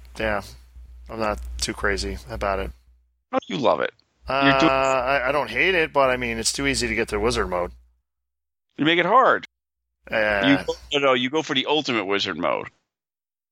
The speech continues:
Speaker 1: What, what is that? The, the, the web thing? Like, you
Speaker 2: Yes.
Speaker 1: complete all the,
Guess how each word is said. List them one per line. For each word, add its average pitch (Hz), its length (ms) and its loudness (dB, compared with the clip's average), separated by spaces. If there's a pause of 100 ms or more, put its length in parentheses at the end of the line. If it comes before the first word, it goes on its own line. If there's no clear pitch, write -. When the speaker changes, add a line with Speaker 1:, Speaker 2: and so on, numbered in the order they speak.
(240)
Speaker 1:
What, 120 300 -2
what 131 180 0
is 117 100 -4
that? 117 280 2
The, 107 140 -4
the, 104 380 0
the 113 80 0
web 113 380 2 (100)
thing? 131 440 0
Like, 117 180 0
you 110 40 2
Speaker 2:
Yes. 104 100 0
Speaker 1:
complete 120 340 0
all 120 140 4
the, 110 80 -4